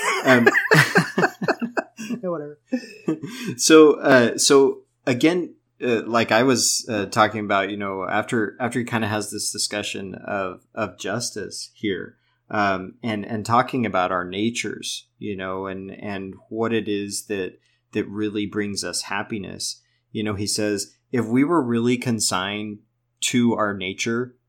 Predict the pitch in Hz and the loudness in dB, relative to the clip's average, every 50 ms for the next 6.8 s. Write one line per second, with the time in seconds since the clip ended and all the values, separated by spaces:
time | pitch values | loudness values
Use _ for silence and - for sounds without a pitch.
0 | _ _ _ - 113 107 104 107 107 104 110 95 101 104 - - _ - 101 95 | _ _ _ -6 -4 -2 -2 -2 -2 -2 -4 -4 -4 -4 -4 -4 _ -6 -8 -6
1 | 95 92 98 95 95 - 95 92 87 - 82 85 85 - _ _ _ _ _ _ | -6 -8 -6 -6 -6 -4 -4 -6 -6 -8 -10 -12 -12 -14 _ _ _ _ _ _
2 | _ _ _ _ _ _ - 98 92 92 92 92 - _ _ _ _ _ _ _ | _ _ _ _ _ _ -14 -12 -10 -10 -10 -10 -12 _ _ _ _ _ _ _
3 | _ _ 113 117 107 - - 131 110 107 107 104 101 98 - - - _ _ _ | _ _ -4 -4 -4 -2 -2 0 0 2 2 0 0 -2 -4 -8 -10 _ _ _
4 | _ _ _ _ - 101 101 101 98 92 - - - - 117 113 110 107 117 127 | _ _ _ _ -2 0 0 2 0 0 -2 -4 -2 0 0 0 2 4 4 4
5 | 139 135 - - 95 92 98 104 104 _ _ _ _ - - 113 113 107 - 107 | 4 4 2 -2 -2 -2 -4 -6 -8 _ _ _ _ -8 -4 -4 -2 0 2 4
6 | 120 127 117 - - 127 120 127 120 98 87 85 87 92 104 107 | 4 4 4 2 0 2 2 4 4 2 2 0 -2 -4 -6 -10